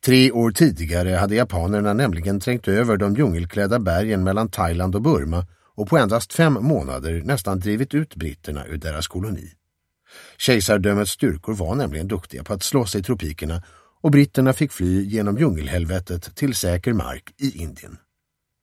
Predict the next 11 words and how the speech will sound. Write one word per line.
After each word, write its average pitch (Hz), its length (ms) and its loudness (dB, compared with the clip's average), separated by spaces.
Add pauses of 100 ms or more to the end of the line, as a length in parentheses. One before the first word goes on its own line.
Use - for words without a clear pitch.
(540)
Invasionen 117 720 4
skedde 104 320 4
under 101 280 0
förevändningen 98 800 2
att 110 140 0
Japan 113 400 0
skulle 95 260 -4
befria 147 500 2
Burma 101 420 0
från 82 300 -6
ockupationsmakten, 82 1080 -8